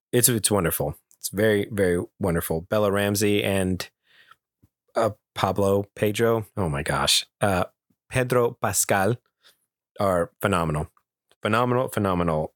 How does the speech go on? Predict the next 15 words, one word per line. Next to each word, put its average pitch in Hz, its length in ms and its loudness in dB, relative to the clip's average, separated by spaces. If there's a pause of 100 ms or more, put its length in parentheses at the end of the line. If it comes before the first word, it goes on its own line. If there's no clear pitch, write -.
(100)
Joel's 98 420 0
and 90 140 -4
Ellie, 76 300 -4 (600)
just - 240 2
incredible. 82 460 0 (760)
So 147 220 0
Last 139 320 0
of 180 140 2
Us - 180 2 (160)
house - 320 0
would 117 260 2
be 110 100 2
fun. 82 400 -2 (680)
I 107 80 2
think 120 460 0